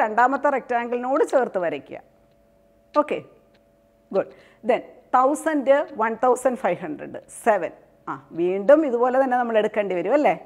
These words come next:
സെവൻ എന്നുള്ള നമ്പറും അതിൽ ഡയറക്റ്റായിട്ട് മാർക്ക് ചെയ്തിട്ടില്ല. But we know it is in between six and eight. That means at the middle of six and eight.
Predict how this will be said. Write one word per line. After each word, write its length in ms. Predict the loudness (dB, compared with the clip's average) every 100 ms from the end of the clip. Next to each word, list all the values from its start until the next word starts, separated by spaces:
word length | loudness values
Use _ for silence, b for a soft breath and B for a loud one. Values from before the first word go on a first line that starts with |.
| -20 -6
സെവൻ 200 | -6 -4
എന്നുള്ള 220 | -4 -4 -4 -4
നമ്പറും 300 | -4 -4 -4
അതിൽ 160 | 0 2 2 0
ഡയറക്റ്റായിട്ട് 540 | -2 -2 -4 -4 -4 -6
മാർക്ക് 240 | -6 -8 -6
ചെയ്തിട്ടില്ല. 380 | -4 -4 -2 -2 -2
But 120 | -8 -6
we 80 | -6 -2
know 120 | -2 -2
it 80 | -6 -10
is 100 | -10 -10
in 60 | -8
between 380 | -10 -8 -4 -4 -6 -16 -14
six 260 | -14 -10 -8
and 180 | -4 2 0 B B B -6
eight. 240 | -6 -6 -14 -14 -10
That 120 | -10 -6
means 200 | -6 -6 -8
at 80 | -8
the 60 | -8
middle 240 | -8 -6 -4
of 80 | -4 -6 -20 -16
six 220 | -14 -12 -12
and 140 | -10 -10
eight. 200 | -14